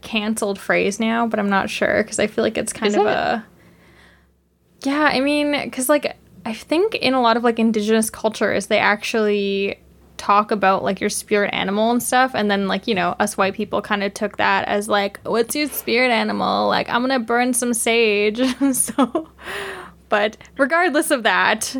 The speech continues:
Speaker 1: you know, we didn't write this quiz, so what I'm trying to
Speaker 2: I
Speaker 1: say
Speaker 2: feel
Speaker 1: is
Speaker 2: like
Speaker 1: don't cancel us.
Speaker 2: Yeah, I feel like to me, what a spirit animal means is, like, what is your Patronus?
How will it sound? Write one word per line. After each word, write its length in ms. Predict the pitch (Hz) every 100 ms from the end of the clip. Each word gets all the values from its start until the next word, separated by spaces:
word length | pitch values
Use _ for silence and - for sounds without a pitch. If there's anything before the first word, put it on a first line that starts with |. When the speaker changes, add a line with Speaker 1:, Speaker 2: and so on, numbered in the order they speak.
| 254
Speaker 1:
you 100 | 226
know, 160 | 190
we 160 | 208 294
didn't 200 | 339 285
write 180 | 240 220
this 160 | 214 -
quiz, 380 | - - 247 -
so 600 | - - 233 - 254 247
what 100 | 254 254
I'm 80 |
trying 200 | 254 294
to 60 | 285
Speaker 2:
I 40 |
Speaker 1:
say 100 | - 285
Speaker 2:
feel 80 |
Speaker 1:
is 40 | 302
Speaker 2:
like 80 | 285
Speaker 1:
don't 160 | 233
cancel 440 | 220 220 196 196 -
us. 420 | - 233 - - - _ _ _ _ _ _ _ -
Speaker 2:
Yeah, 160 | 196 156
I 60 |
feel 180 | - 285
like 140 | 294 285
to 120 | 254
me, 440 | 190 170 175 185 180
what 180 | 180 175
a 60 |
spirit 380 | 175 - 180 165
animal 340 | 180 180 170 160
means 440 | 156 160 208 240
is, 160 | 190 170
like, 220 | 156 160
what 160 | 170 175
is 120 | 185
your 120 | 175
Patronus? 920 | 175 180 - - - - - 185 -